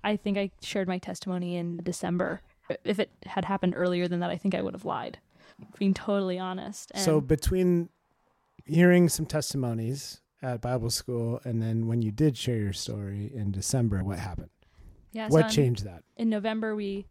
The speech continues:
Speaker 1: were assigned a prayer walk, which is a day that we just need to go by ourselves and walk or just be with God and pray. And I said, "Okay." <laughs> It's cold, but I was like, "I'm gonna walk. I'm gonna go, like,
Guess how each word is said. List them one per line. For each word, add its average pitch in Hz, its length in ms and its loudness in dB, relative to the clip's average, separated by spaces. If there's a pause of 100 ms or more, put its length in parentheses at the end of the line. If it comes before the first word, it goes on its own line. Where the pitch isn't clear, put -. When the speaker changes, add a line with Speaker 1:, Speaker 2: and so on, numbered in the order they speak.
Speaker 1:
were 202 140 -4
assigned 190 520 -4
a 180 120 -6
prayer 185 420 0
walk, - 360 -6 (240)
which 208 160 -8
is 196 100 -2
a 185 60 -2
day 180 340 0
that 180 160 -8
we 185 120 -2
just 180 180 -4
need 180 140 0
to 185 80 -6
go 175 220 -2
by 170 240 -4
ourselves - 720 -6 (120)
and 180 400 -2 (200)
walk 202 460 2 (260)
or 175 240 0
just - 240 -6
be 202 120 2
with 185 200 0
God 175 400 -4
and 175 180 0
pray. 170 380 -4 (520)
And 180 120 -2
I 180 80 -2
said, 180 180 -6 (100)
"Okay." - 500 -10 (300)
<laughs> 359 640 6 (400)
It's 202 180 -6
cold, 185 460 -8 (120)
but 190 260 -4
I - 80 -10
was 185 60 -8
like, - 200 -10
"I'm 196 120 -2
gonna 180 160 0
walk. - 400 -6 (100)
I'm 185 180 0
gonna 185 180 0
go, 175 300 0
like, - 240 -4